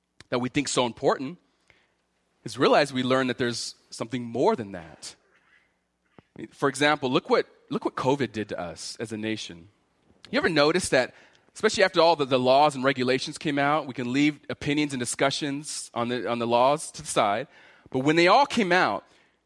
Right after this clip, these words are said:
you ever realize, especially on social media and in circles, everybody became an expert now in the U S Constitution. Like, everybody wanted to talk about how this and that was unconstitutional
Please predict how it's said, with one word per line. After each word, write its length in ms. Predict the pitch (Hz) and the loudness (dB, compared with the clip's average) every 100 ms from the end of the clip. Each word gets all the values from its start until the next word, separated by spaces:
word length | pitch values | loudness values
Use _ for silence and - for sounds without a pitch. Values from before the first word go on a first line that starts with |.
| _ | _
you 140 | 208 427 | -4 2
ever 120 | 220 | 4
realize, 560 | 165 220 202 202 202 | 4 6 4 4 2
especially 440 | 156 - 185 - 175 | -2 0 0 2 -2
on 40 | |
social 320 | - 175 - | 0 0 0
media 600 | 123 139 147 151 147 151 | -4 -2 0 2 2 2
and 160 | 127 117 | 0 -2
in 100 | 117 | -6
circles, 560 | - 151 - 143 139 - - _ | 0 0 2 2 2 -2 -20 _
everybody 680 | - 226 240 165 127 113 113 | 2 2 4 2 2 0 0
became 300 | 113 - 120 | -6 -6 -2
an 60 | 117 | 0
expert 380 | 143 - 117 | 0 -2 -4
now 200 | 113 110 | -2 -2
in 60 | 107 | -2
the 60 | 107 | -2
U 120 | 120 | -4
S 120 | - - | -4 -6
Constitution. 720 | 113 - - 107 - 78 92 _ _ _ _ _ - - _ _ _ _ - _ _ _ - | -6 -6 -12 -12 -12 -18 _ _ _ _ _ _ -20 -20 _ _ _ _ -20 _ _ _ 0
Like, 120 | 160 | 2
everybody 440 | 165 254 277 233 208 | 6 6 6 4 6
wanted 180 | 196 165 | 2 4
to 40 | |
talk 200 | 190 180 | 2 4
about 180 | 175 170 | 4 6
how 180 | 170 147 | 4 4
this 300 | 151 170 151 | 2 2 2
and 100 | 151 | 4
that 180 | 160 | 4
was 160 | 143 139 | 2 0
unconstitutional 1000 | 156 160 165 147 135 - 147 - 92 76 | 0 0 0 0 -2 -4 -4 -4 -10 -18